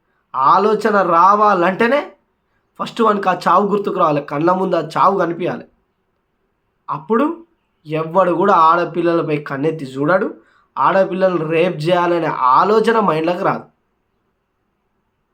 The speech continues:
ఇప్పటి వరకు ఆడపిల్లలపై జరిగిన అఘాయిత్యాలు, రేపులు చాలు. ఆ రేపులకు ఫుల్ స్టాప్ పెట్టాలంటే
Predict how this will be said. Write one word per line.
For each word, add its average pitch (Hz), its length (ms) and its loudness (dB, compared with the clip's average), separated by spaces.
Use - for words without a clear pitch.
ఇప్పటి 196 380 -2
వరకు 196 560 0
ఆడపిల్లలపై 175 680 0
జరిగిన 156 380 -2
అఘాయిత్యాలు, 170 1000 -2
రేపులు 160 420 -2
చాలు. 151 480 -2
ఆ 131 180 -8
రేపులకు 170 540 -2
ఫుల్ 165 200 -4
స్టాప్ 156 320 -4
పెట్టాలంటే 185 680 -2